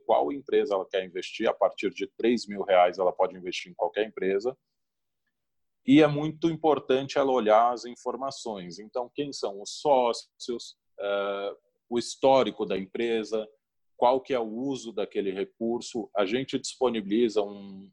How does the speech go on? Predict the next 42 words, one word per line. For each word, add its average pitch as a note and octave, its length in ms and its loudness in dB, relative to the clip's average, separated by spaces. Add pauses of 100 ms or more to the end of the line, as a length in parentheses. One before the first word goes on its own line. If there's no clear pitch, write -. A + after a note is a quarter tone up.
um G2 160 -20
relatório, G2 640 4
que - 100 -6
é G2 60 0
o F#2+ 60 -2
Credit G2 520 -2
Rating G2+ 340 -2
do G2+ 100 -6
Serasa. F#2 540 0 (540)
Esse C#3+ 320 2
relatório A#2 720 2
tem A#2 120 -2
uma A2+ 140 0
série C#3+ 540 -2
de A2 100 -6
informações G#2+ 800 -2
financeiras G2+ 760 0
da F2+ 80 -4
empresa. G#2+ 480 2 (440)
E A#2 120 2
o A#2 40 4
mais C3 300 4
legal B2 400 4
é A#2 40 0
que, - 100 -6
assim, G#2 280 -4
é F#2+ 60 -2
uma G#2+ 160 -2
fonte A#2+ 460 -8
totalmente A#2 800 -4
isenta G#2+ 680 0 (120)
e A2+ 80 -12
transparente, G#2+ 840 0
não F#2+ 160 -10
tem G#2 160 -2
nenhuma G#2 380 -6
relação G2 380 0
com G2 100 -2
a F2+ 40 -4
Cavoda, F#2 440 -2
é - 120 -8
pública. B2+ 440 -8